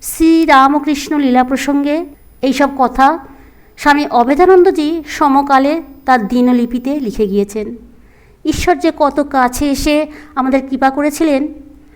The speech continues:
সেদিনটি আজ আমরা অনুভব করি। ভগবানের কাছে আমাদের একটাই প্রার্থনা,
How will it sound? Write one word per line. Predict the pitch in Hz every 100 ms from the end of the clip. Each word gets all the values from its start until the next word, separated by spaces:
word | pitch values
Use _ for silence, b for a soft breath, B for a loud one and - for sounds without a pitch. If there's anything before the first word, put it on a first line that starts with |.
| b
সেদিনটি | - 285 269 262 262 240
আজ | 240 240
আমরা | 240 233
অনুভব | 220 247 254 247
করি। | 202 190 202 - _ b b b b
ভগবানের | - 269 277 277 277
কাছে | 269 247 277
আমাদের | 240 240 240
একটাই | 226 226 254 285
প্রার্থনা, | 269 208 - 233